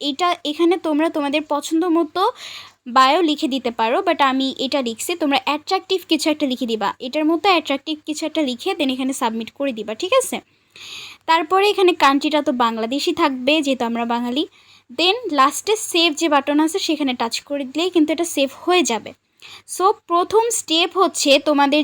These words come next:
যে প্রোফাইলটা আছে সেটাকে খুব সুন্দরভাবে এডিট করতে হবে এবং সাজাইতে হবে, এটা হচ্ছে ফার্স্ট টিপস। সেকেন্ডে যেটা আছে এখানে দেখতে পারতেছো একটা বার আছে, হ্যাঁ, এই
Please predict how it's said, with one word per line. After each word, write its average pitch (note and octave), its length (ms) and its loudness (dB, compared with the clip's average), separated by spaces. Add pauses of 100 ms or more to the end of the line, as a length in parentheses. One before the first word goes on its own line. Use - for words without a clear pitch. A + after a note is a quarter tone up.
যে E4 60 0 (140)
প্রোফাইলটা E4 500 2 (100)
আছে A#3+ 220 -6
সেটাকে C#4 260 -4 (100)
খুব F4 100 0 (120)
সুন্দরভাবে D#4+ 560 2 (180)
এডিট C#4 220 -4 (100)
করতে E4+ 300 -2
হবে E4+ 300 2
এবং E4 120 0 (160)
সাজাইতে D4 580 0
হবে, G#3 240 -6 (760)
এটা D#4+ 220 2
হচ্ছে G4+ 240 0 (140)
ফার্স্ট D#4+ 300 4 (100)
টিপস। D4+ 340 -4 (760)
সেকেন্ডে G4 520 2
যেটা C#4+ 240 2
আছে B3+ 120 -2 (220)
এখানে D#4+ 280 2
দেখতে D#4 220 -2
পারতেছো D4+ 320 -2
একটা D#4+ 120 0 (140)
বার B3 220 6 (120)
আছে, - 160 -8 (100)
হ্যাঁ, F#4 180 6 (140)
এই B3+ 60 -2